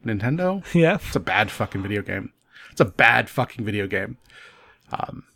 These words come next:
Speaker 1: but I had it. <laughs> Uh, the, the ex-, the, one of the in-, interesting games, uh, it's only interesting because,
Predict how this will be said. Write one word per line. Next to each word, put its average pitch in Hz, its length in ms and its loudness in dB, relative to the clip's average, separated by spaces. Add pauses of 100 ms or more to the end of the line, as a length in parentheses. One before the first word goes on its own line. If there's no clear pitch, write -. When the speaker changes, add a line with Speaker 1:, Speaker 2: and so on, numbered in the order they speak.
Speaker 1:
but 135 120 4
I 139 40 6
had 196 200 8
it. 170 240 0
<laughs> - 40 -20 (360)
Uh, 156 120 4 (480)
the, 196 100 8 (160)
the 170 100 6
ex-, 262 200 8
the, 190 180 2
one 254 160 8
of 320 60 6
the 233 100 10
in-, 220 160 4
interesting 196 340 4
games, 143 420 8
uh, 127 520 6
it's 160 160 4
only 180 340 10
interesting 127 360 2
because, 113 520 0